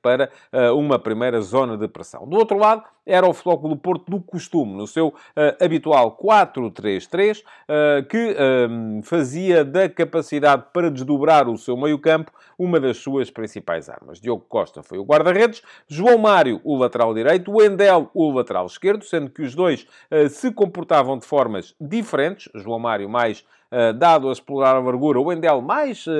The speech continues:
eh, destinado a explorar movimentos interiores, Pepe e Fábio Cardoso, os dois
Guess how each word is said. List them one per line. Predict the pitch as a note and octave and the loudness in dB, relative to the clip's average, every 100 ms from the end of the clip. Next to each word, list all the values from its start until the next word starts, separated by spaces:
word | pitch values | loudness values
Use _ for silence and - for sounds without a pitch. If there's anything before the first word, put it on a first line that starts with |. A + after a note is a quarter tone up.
| C#3+ C3 A2 | 0 -2 -2
eh, | C3+ B2 | -4 -4
destinado | - - C#3+ C#3 A#2+ C#3 | -8 -8 -2 0 0 0
a | D3 B2+ | 0 0
explorar | A2+ - C#3 B2 A#2 | -6 -8 -2 0 -2
movimentos | D3 C#3+ G#2+ F#2 B2+ | -4 -4 -6 -8 -10
interiores, | C3+ E3+ F#3+ G#3 - _ _ _ | -6 0 0 0 -6 _ _ _
Pepe | A#3 A3+ - | 0 0 -6
e | F3 | -10
Fábio | - E3 D3 | -2 0 0
Cardoso, | B2 B2 C3 E3+ B2 - | -2 -2 0 -2 -4 -10
os | C#3 A#2+ | -12 -4
dois | E3+ E3 | -2 -2